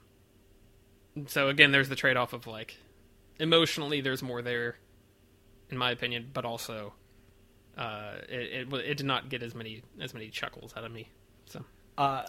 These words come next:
Speaker 2: I can, that, that, that goes right in. I have, uh, two best things, so just to expound on what Tyler was
Speaker 1: Oh,
Speaker 2: saying.
Speaker 1: snap.
Speaker 2: Yeah, I think that th-, that is absolutely accurate.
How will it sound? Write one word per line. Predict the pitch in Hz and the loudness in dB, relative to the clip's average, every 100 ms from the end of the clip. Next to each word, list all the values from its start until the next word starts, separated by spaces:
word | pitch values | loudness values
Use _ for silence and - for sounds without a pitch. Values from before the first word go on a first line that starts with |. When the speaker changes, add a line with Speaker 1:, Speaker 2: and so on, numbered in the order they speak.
| - | 4
Speaker 2:
I | 147 | 4
can, | 131 143 | 4 2
that, | 131 123 131 | 6 6 6
that, | 120 117 123 | 4 4 2
that | 120 117 | 2 2
goes | 113 107 | 0 0
right | 104 | 0
in. | 104 | 0
I | 117 135 | 2 4
have, | 135 113 - - - | 4 2 -4 -18 -6
uh, | 110 101 - | -4 -4 -6
two | - 113 | -4 0
best | 107 - | 0 0
things, | - 101 101 - | -2 -4 -4 -6
so | - 101 95 90 - - 127 127 | -2 -2 -2 -8 -18 -16 -14 0
just | 123 - | 2 2
to | 113 120 | 0 0
expound | 120 - 107 104 | -2 0 2 2
on | 101 | -2
what | - | -2
Tyler | 104 98 | -2 0
was | 98 131 | 0 0
Speaker 1:
Oh, | 107 | -2
Speaker 2:
saying. | 95 92 | -2 -2
Speaker 1:
snap. | 123 139 - - - - | -2 -2 -8 -20 -16 -2
Speaker 2:
Yeah, | 151 143 | 4 4
I | 110 120 | 4 0
think | - 113 107 | 0 -2 -2
that | 107 104 - - 113 | -4 -4 -6 -10 -14
th-, | 117 | -8
that | 110 104 101 | -4 -2 0
is | 101 95 92 - - | -2 -4 -6 -10 -8
absolutely | 107 98 113 104 98 | -8 -6 -6 -4 -2
accurate. | 90 90 98 90 92 | -2 -2 -4 -4 -6